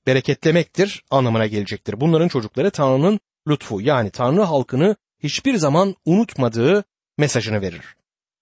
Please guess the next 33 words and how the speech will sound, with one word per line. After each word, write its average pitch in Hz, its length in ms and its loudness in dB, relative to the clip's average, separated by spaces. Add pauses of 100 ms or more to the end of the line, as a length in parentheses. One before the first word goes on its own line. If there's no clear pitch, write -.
(160)
Yeşaya'nın 190 500 2
bütün 214 220 0
yaptıklarında 127 760 0
halk 202 240 0 (140)
için 208 320 -2
bir 202 100 2
mesaj 131 420 0
bulunur. 92 280 -6 (560)
Halkın 147 440 0
anlaması 147 440 2
için 180 320 -2
mesajını 143 440 -2
tiyatro 170 400 0
gibi 156 360 -4
canlandırır 143 800 0
ve 196 280 2
yazardı. 117 460 -2 (640)
Yeşaya 175 400 0
kitabı 185 320 -2
resimli 185 380 0
bir 214 200 0
benzetmedir. 117 640 -2 (280)
Rabbimiz 147 560 0
de 151 300 0
bu 170 160 -4
yöntemi 131 360 0
kullanmıştır. 104 680 -4 (540)
Bunun 214 280 2
nedeni 151 240 2
insanların 175 680 2
bir 202 100 0
resme 175 520 0
bakacaklarıdır. 113 800 -4